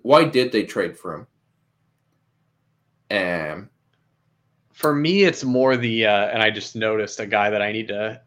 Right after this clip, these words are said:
Speaker 2: axe off this chart. It's more the Marvin Jones departure.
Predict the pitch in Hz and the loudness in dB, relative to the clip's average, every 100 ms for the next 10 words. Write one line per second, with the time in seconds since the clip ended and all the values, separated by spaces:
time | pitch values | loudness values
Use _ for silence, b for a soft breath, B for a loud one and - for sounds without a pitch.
0 | 120 113 113 - 107 - 107 - - 123 | 0 0 0 0 -2 0 -8 -10 -2 0
1 | 113 107 - 143 127 107 107 113 110 107 | 2 -2 -2 0 0 2 2 2 0 -4
2 | 107 107 107 104 101 - 104 - 107 104 | -2 -2 -2 -6 -8 -8 -6 0 0 0
3 | - 104 104 101 98 | -2 -2 -2 -4 -8